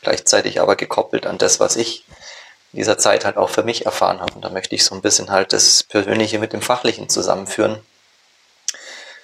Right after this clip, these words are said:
Ähm, ja, und das passiert, während ich auf der äußeren Reise bin und jetzt erstmals tatsächlich, und das ist krass,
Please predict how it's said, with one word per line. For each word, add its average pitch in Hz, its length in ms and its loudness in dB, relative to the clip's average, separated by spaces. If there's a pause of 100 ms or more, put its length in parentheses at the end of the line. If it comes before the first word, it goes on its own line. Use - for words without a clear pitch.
(340)
Ähm, 98 440 -4 (600)
ja, 117 340 6 (300)
und 101 180 -4
das 101 160 4
passiert, 113 540 6
während 117 280 6
ich 120 240 2
auf 117 200 4
der 113 160 6
äußeren 113 460 6
Reise 104 360 4
bin 117 360 0
und 104 340 -4 (320)
jetzt - 340 -4 (140)
erstmals 110 640 4
tatsächlich, - 640 0
und - 100 -4
das - 80 -4
ist - 140 2
krass, - 440 2